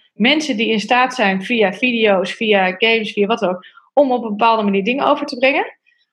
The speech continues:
Hoe gaan we daarin selecteren wat het meest effectief en efficiënt werkt?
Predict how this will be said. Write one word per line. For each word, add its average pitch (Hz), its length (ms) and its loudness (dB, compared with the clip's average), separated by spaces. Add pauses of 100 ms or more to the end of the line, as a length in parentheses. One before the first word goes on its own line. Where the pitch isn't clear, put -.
(280)
Hoe 269 340 2
gaan 277 200 2
we 262 60 2
daarin 208 580 0
selecteren 214 600 0
wat 202 140 2
het 202 220 -12
meest 226 340 0
effectief 214 500 -4
en 208 120 -2
efficiënt 190 440 -4
werkt? 302 400 -2